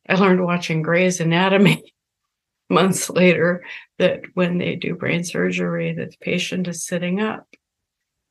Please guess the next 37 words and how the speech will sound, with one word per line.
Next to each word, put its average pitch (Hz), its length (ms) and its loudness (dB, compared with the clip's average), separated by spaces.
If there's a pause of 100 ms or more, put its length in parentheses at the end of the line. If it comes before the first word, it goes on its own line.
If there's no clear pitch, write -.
(720)
And 185 180 2
here 165 420 2
during 165 300 -2
this 160 180 -6
N 170 120 -2
D 170 260 -4
E, 180 60 -2
I 165 120 -6
was - 380 -12 (320)
sitting 160 400 -6
up - 420 -4 (200)
in 185 100 -8
a 170 80 -6
sitting 180 340 -8
up 180 120 -10
position 180 380 -8
with 185 160 -12
my - 100 -6
legs - 320 -8
in 190 120 -8
front 202 260 -10
of 196 160 -14
me. 196 320 -12 (180)
So - 200 -6
it - 100 -4
was - 340 -12
something 185 460 -8
that, - 120 -12 (480)
little 247 220 6
things 220 260 2
like 175 220 2
that - 200 -2
came 175 220 -4
together - 580 -8
afterwards. - 920 -6
And 214 140 -12
I - 160 -10